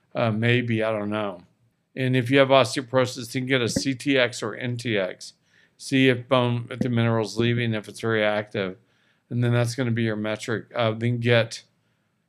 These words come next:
your doctor to do a C M P, a C B C,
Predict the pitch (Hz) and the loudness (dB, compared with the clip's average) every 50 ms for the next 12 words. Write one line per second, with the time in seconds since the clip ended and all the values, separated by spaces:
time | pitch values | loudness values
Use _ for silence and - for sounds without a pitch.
0 | _ - 127 120 120 135 127 120 117 117 135 127 113 117 117 110 110 123 113 107 | _ -6 -4 2 6 6 6 6 4 2 -4 -4 -4 -2 -4 -2 0 0 0 0
1 | 101 - - - 131 135 127 123 120 113 117 - 127 131 131 135 139 139 139 135 | 0 -4 -4 -2 0 0 0 0 0 -2 -4 -2 0 2 2 4 4 2 2 0
2 | 123 - _ _ _ _ _ _ _ - 113 - - - - 135 131 127 135 131 | -2 -6 _ _ _ _ _ _ _ -8 -8 -6 -8 -4 -2 0 0 2 2 0
3 | 127 117 120 - - 127 127 127 131 127 127 120 123 120 | 0 -2 -4 -4 -4 -2 0 0 0 0 0 -2 -4 -4